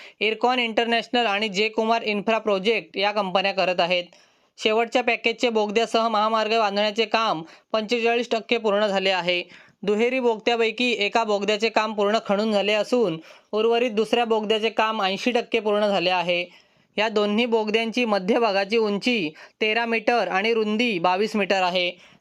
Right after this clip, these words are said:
ग्रीनफील्ड बोगद्यात वाहने मध्ये प्रवेश करू शकणार नाहीत, या पद्धतीने बोगद्यांची रचना करण्यात आली आहे.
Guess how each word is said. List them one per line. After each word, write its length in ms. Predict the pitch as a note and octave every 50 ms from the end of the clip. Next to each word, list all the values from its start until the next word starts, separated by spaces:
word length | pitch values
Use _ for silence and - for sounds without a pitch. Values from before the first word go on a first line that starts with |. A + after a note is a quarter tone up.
| - - F3
ग्रीनफील्ड 540 | F#3+ A#3 B3+ C4 B3+ B3+ A#3 A#3 B3 B3 A3+
बोगद्यात 400 | A3+ A3+ G#3+ G#3 A3 A#3 A3+ A#3
वाहने 340 | G#3 F#3 G3 G3+ G#3 A3+
मध्ये 240 | A3+ A3 A3 G3+ A#3
प्रवेश 360 | A3+ A#3 G#3 G#3 G#3+ A3 G#3
करू 220 | - - G#3 G#3 A3
शकणार 360 | - G#3+ F3 F#3 F#3+ G3 G3
नाहीत, 260 | F#3+ F#3+ F3+ G3 G#3 F3+
या 120 | G3 G3
पद्धतीने 720 | G3 F#3+ G3+ F#3+ F3 F3+ G#3 F#3+ G#3+ G#3+ A#3 A#3 G3+ D#3 D3+ - - - - _ -
बोगद्यांची 460 | G#3 A3 G#3+ G#3+ G#3+ G#3+ G#3+ A#3 A#3
रचना 300 | A3 G3 F#3+ G3 G3+ G#3
करण्यात 300 | F#3 G3 F#3 F#3 F#3+ F#3
आली 200 | F3+ F3 F#3 F#3
आहे. 320 | F#3 F3 F3 F#3 F3 F3+